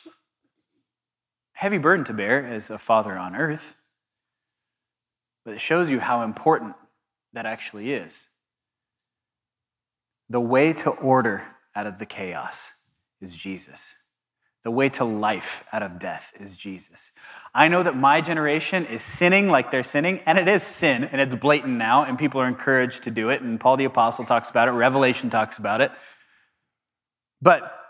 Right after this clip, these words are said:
the, what, what they're really looking for and what we're really looking for is to feel alive. They're the walking dead.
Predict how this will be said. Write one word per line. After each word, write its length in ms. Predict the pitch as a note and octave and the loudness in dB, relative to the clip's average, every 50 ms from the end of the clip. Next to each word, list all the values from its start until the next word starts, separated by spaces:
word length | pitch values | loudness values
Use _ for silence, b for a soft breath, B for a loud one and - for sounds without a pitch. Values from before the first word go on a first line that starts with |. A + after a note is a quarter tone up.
| - _ _ _ _ _ _ - | -20 _ _ _ _ _ _ -8
the, 180 | - B2+ D#3 D#3+ | 0 2 4 4
what, 500 | D3+ D3+ D3 D#3 G3 G3+ G3 - - F3 | 4 4 4 6 6 6 4 0 -8 -2
what 260 | D#3+ F#3 G#3 G#3 - | 2 2 2 2 2
they're 120 | A#3 G3+ | 0 0
really 380 | E3 C3 B2+ D3+ E3 F#3 F#3+ F3 | 0 -2 -2 0 0 2 2 2
looking 400 | D#3 D3 E3+ E3+ - A3+ G#3+ G3 | 2 2 0 0 0 -4 -4 -4
for 460 | - - G#3+ G#3 G#3+ A3 A3 G#3 - - | -4 0 4 4 4 4 2 -2 -4 -8
and 160 | D3+ D#3+ D#3 | -6 -4 2
what 260 | D#3 F#3 F3 E3 D3+ | 2 2 2 2 -2
we're 200 | D#3 E3 F3 F#3 | -2 2 2 4
really 320 | F#3+ F#3+ F#3+ F#3+ F#3 F#3 F3 | 4 4 2 2 2 2 4
looking 320 | F3 F#3 - - G#3 F#3+ | 2 2 2 0 -6 -6
for 340 | - - G3 G3+ G#3 G#3 D#3+ | 0 4 4 4 4 4 0
is 120 | D#3 - | -4 -4
to 120 | - E3 D#3 | -2 -2 -2
feel 420 | - - - G3+ G#3+ A3 A3+ G3 | -2 -4 0 4 4 6 6 6
alive. 460 | D3 C3+ C3 C3 D#3 E3 C3+ G#2 G2+ - - - - - _ _ _ _ _ _ _ _ _ _ _ _ _ _ _ _ _ _ _ _ _ _ _ _ _ _ _ _ _ _ _ _ _ _ _ _ _ _ _ _ _ _ _ _ _ _ _ _ _ _ _ _ _ _ _ _ _ _ - | 4 6 6 6 6 6 4 0 -4 -12 -14 -16 -18 -20 _ _ _ _ _ _ _ _ _ _ _ _ _ _ _ _ _ _ _ _ _ _ _ _ _ _ _ _ _ _ _ _ _ _ _ _ _ _ _ _ _ _ _ _ _ _ _ _ _ _ _ _ _ _ _ _ _ _ 2
They're 120 | D#3+ F3 | 4 6
the 80 | F3 F#3 | 6 6
walking 480 | F3 E3 E3+ F#3 F#3+ - - G#3 F#3 | 8 8 6 6 6 2 -4 -2 0
dead. 320 | E3+ F3+ F#3+ G3 E3 C3 | 4 6 6 6 6 4